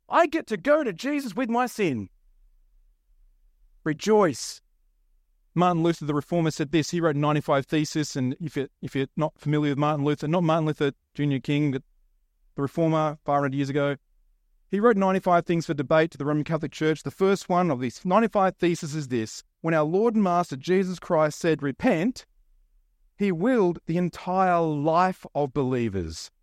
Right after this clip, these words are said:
be one of repentance. Not just, "I'm sorry for that little thing." But as in, why would you need to cover your sin before God? Get the whole thing out and go to him now.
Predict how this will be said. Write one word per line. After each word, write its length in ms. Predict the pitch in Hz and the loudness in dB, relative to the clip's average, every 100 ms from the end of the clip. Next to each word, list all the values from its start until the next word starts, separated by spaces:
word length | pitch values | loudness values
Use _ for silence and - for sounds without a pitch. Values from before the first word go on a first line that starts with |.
| - | -4
be 80 | |
one 180 | 131 123 | 0 0
of 100 | 110 | 0
repentance. 680 | 113 - 101 - 82 - - _ _ _ | -4 -4 -6 -6 -10 -12 -18 _ _ _
Not 180 | 190 226 | 0 2
just, 320 | 185 170 - | 2 0 -4
"I'm 160 | - 135 | -6 -4
sorry 300 | - 151 147 | 0 0 0
for 80 | 147 | 2
that 160 | 131 | 0
little 160 | 135 131 | 0 -4
thing." 340 | 135 113 87 - _ _ _ _ _ | -2 -6 -6 -14 _ _ _ _ _
But 120 | 214 | 0
as 120 | 220 233 | 2 0
in, 80 | - _ | -6 _
why 240 | 185 220 294 | -4 0 0
would 180 | 285 262 | 0 2
you 80 | |
need 160 | 254 247 | 2 2
to 60 | - | -2
cover 300 | - 233 226 | -4 -2 0
your 120 | 220 | -2
sin 240 | - 226 | 0 0
before 260 | 208 202 196 | 0 0 -2
God? 320 | 185 214 - _ _ _ | 0 -2 -4 _ _ _
Get 160 | 294 | -2
the 120 | - 196 | 0 0
whole 220 | 240 269 | 0 0
thing 260 | - 220 | 0 -2
out 220 | 208 226 190 | 2 0 -2
and 140 | 180 | -4
go 200 | 220 285 | 0 2
to 140 | 330 | 2
him 360 | 247 202 131 85 | 0 -2 -4 -6
now. 500 | - 285 381 277 110 | -2 2 2 2 0